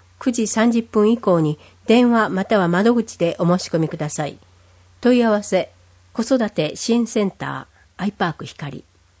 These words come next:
電話、零八三三七四の三零三零。ふるさと山口、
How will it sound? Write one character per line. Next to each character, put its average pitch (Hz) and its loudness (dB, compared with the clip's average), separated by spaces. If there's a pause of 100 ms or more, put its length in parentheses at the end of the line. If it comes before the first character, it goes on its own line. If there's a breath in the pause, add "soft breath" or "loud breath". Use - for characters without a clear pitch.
(320)
電 214 4
話、 196 -2
零 233 2
八 233 -2
三 185 0
三 160 0
七 226 2
四 226 2
の 156 -2
三 226 2
零 190 0
三 156 -2
零。 151 -8 (1600)
ふ 220 0
る 269 2
さ 208 -4
と 165 -2
山 180 -2
口、 156 -10